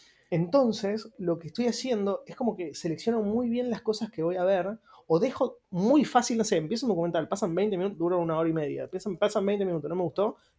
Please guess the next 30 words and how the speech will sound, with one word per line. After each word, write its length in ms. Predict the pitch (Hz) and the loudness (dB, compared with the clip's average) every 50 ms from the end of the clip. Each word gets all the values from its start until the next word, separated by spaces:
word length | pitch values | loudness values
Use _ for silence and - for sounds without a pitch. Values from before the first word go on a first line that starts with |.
| - - | -12 -8
listo, 280 | - 160 - - - 135 | -6 -6 -6 -4 -6 -8
lo 60 | 139 | -8
saco, 280 | - - 151 135 123 135 | -6 -6 -6 -4 -2 -4
no 80 | 147 | -4
tiene 160 | 156 190 165 | -2 -4 -6
sentido 400 | - - 151 139 135 160 160 156 | -6 -6 -8 -8 -4 -4 -4 -4
que 20 | 143 | -4
lo 80 | 131 | -6
siga 160 | 120 - 135 127 | -8 -10 -12 -10
viendo. 240 | 127 127 123 123 _ _ _ _ _ _ _ | -10 -10 -10 -12 _ _ _ _ _ _ _
Porque 200 | - 151 143 143 | -4 -2 -2 -2
puede 180 | 143 139 180 185 | 0 2 0 0
ser, 300 | 180 - 180 165 - _ _ _ _ - | 2 0 -2 -2 -2 _ _ _ _ -12
ese 200 | - 165 - 180 | -10 -8 -6 -4
tiempo 200 | 165 180 190 208 | -4 -2 0 0
lo 100 | - - | 0 -2
puedo 80 | - 147 | -2 -6
usar 240 | 143 - 170 165 160 | -6 -4 -4 -4 -2
para 140 | 160 151 | -2 0
ver 120 | 151 151 151 | 0 0 0
algo 180 | 147 143 139 135 | 0 -2 -2 -4
mucho 220 | 151 165 170 196 | -4 -4 -4 -4
más 160 | 185 170 160 | -4 -4 -4
rico 220 | - 185 190 208 202 | -4 -2 0 0 0
para, 160 | - 147 - | 0 -2 -4
que 100 | - 139 | -6 -8
puede 220 | 120 - 156 151 | -2 0 0 0
terminar 320 | 147 139 135 135 135 143 147 | 0 -2 -6 -4 -4 -4 -4
en 60 | 143 | -4
observando. 500 | 131 117 - 127 143 143 139 123 127 123 | -6 -8 -6 -4 -2 -2 -2 -4 -10 -14